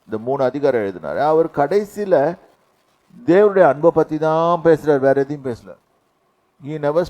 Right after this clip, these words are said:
spoke about anything else. Love one another, love one another.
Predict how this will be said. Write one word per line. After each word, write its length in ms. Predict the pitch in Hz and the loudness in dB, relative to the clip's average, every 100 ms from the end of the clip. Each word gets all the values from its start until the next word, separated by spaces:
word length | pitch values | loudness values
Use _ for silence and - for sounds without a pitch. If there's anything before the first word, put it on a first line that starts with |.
| - | -4
spoke 160 | 156 | -4
about 260 | 156 147 - | -2 -4 -4
anything 500 | - 165 180 151 101 | -4 -4 -6 -10 -12
else. 260 | 69 - _ _ _ _ _ _ _ _ _ _ _ _ _ _ _ _ _ _ | -14 -16 _ _ _ _ _ _ _ _ _ _ _ _ _ _ _ _ _ _
Love 260 | 113 147 151 | 6 6 6
one 180 | 135 | 2
another, 480 | 131 120 113 110 101 | -2 -6 -6 -6 -8
love 300 | 92 127 160 | -2 2 2
one 200 | 143 131 | 2 -2
another. 420 | 127 117 101 90 | -2 -6 -6 -8